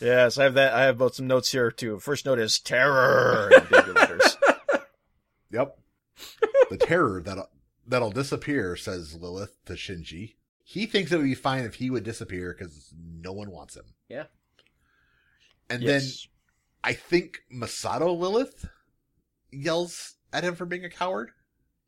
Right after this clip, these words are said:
Speaker 2: I think it's Lilith in Masato's form.
Speaker 3: I think so? I don't know.
Speaker 1: I'll go with it.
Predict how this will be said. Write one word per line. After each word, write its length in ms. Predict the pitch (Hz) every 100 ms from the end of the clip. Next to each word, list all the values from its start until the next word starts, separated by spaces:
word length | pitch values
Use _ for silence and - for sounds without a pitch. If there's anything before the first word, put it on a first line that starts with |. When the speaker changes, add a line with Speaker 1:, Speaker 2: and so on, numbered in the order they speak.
| _ _ _ _ _
Speaker 2:
I 40 | 87
think 220 | - 196
it's 80 | 151
Lilith 280 | 147 151 135
in 60 |
Masato's 440 | 123 117 120 120 -
form. 200 | 120 131
Speaker 3:
I 40 |
think 140 | 220
so? 160 | - 381 494 453 _ _ -
I 160 | 302
don't 140 | 453 160
know. 340 | 151 190 190 _ _ _ _ -
Speaker 1:
I'll 140 | -
go 180 | 135 143
with 160 | 139
it. 180 | 160 160